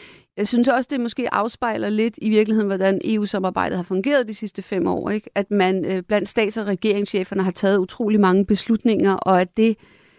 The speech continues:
den institution i E U, som hedder Det Europæiske Råd, øh, og hvor Mette Frederiksen og kolleger mødes, øh, de har jo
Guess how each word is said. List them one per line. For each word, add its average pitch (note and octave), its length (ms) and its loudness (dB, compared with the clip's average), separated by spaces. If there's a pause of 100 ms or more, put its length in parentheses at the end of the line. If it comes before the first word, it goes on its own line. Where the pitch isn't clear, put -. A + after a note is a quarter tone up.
(240)
den A#3 100 2
institution A#3 640 -2
i G#3 160 -4
E F#3+ 40 0
U, F#3+ 100 -6
som G3 160 0
hedder G#3+ 160 4
Det G#3 120 0
Europæiske F#3+ 480 -2
Råd, F3+ 360 2 (240)
øh, F#3 140 4
og F3+ 60 2
hvor E3+ 280 2 (160)
Mette F#3 200 2
Frederiksen F#3+ 380 -2
og F3 60 0
kolleger F#3 340 2
mødes, F3 640 2
øh, F3 260 2 (640)
de G3 60 0
har F#3 60 6
jo F#3+ 160 6